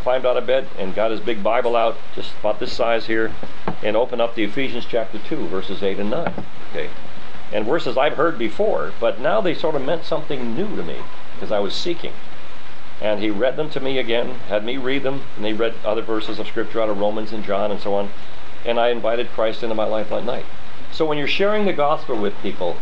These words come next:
make, make sure you share Scripture. The Lord does not promise to bless your words. He promises to bless his words, okay, in Scripture. So find some verses that are relevant to your situation.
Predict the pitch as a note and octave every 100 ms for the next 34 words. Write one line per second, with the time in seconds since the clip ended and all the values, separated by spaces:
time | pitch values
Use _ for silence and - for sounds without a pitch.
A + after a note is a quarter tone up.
0 | - - - - - E3 - - F#2 -
1 | C3+ C3+ - G#3 F#3+ D3 - C#3+ C3 -
2 | - - - C#2 - G#2+ D3+ G#3+ E3+ A#2+
3 | C#3 D3 - - D3 A#2 G2 G2+ G2+ A#2
4 | - G#2+ F#2 F2 - - - - - -
5 | - - - - - D3+ C#3+ C#3+ C#3 C3
6 | G2+ G#2 G#2+ G2 - C4 E3+ A2 - -
7 | - - F2+ - F#2+ F#2+ - - - G#2+
8 | G#2 - G#2 - - - - - F2+ F2+
9 | - F#3+ G#3+ G#3+ D3+ C#3 C#3 B2 A2+ G#2+
10 | G#2 B2 C#3+ A2+ - - - - G#2+ G#2+
11 | E3 D#3 C3+ G#2 A2+ F#2+ F2+ -